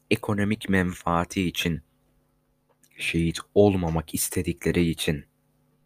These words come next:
bedelli gittiler. Mantıklı olan da oydu zaten. Devletler para bulmak için çeşitli şeyler yapabilirler. Mesela vergi alabilirler.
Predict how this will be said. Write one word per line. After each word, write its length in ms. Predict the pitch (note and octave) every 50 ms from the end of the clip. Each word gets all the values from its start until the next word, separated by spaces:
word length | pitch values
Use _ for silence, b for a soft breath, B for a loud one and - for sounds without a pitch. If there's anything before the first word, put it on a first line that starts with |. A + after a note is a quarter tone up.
| _ _ -
bedelli 480 | G2 F#2+ E2+ - D2+ D2+ D2 D2+ D#2 -
gittiler. 520 | D#2 - _ - - B1+ B1+ - - - b b b b b b b b b b b b _ _ _ _ _ _ _ _ _ _ _ _ _ _ _ _ -
Mantıklı 480 | F2+ F2 F#2 E2+ - - - - - E2
olan 280 | E2 E2+ F2+ F2+ F2
da 80 | F2+ -
oydu 380 | - - F#2+ F2+ F#2 F2 E2+ D#2
zaten. 420 | - - D#2+ D#2 - - - - - B B B B B B B B B
Devletler 580 | G#2+ G2+ G2 F2+ G2+ G#2 - - - D#3 F3
para 360 | - - - G#2 G#2+ A#2+ A2+
bulmak 380 | A2+ A2 G#2+ G#2 G#2 G#2 G2+ -
için 440 | G#2+ - A#2 A2+ A2 G2+ F2+ F2 - -
çeşitli 440 | - - - G2 - F#2+ - - G2
şeyler 380 | - - F#2 F2+ F2+ F2+ F2 F2
yapabilirler. 920 | F2+ F2 - F2+ F2 E2+ F#2 F2+ F#2 G2 G2 E2+ D2+ C#2 - - - - _ _ _ _ _ _ _ _ _ _ _ _ _ _ _ _ _ _ _ _ _ -
Mesela 500 | F2+ F2 F2 - - E2 E2 E2+ E2 D#2+
vergi 360 | E2 E2+ E2+ F2 - F2+ E2+
alabilirler. 640 | E2+ F2+ F2 E2 F#2 F2+ F#2+ F2 D2+ - - -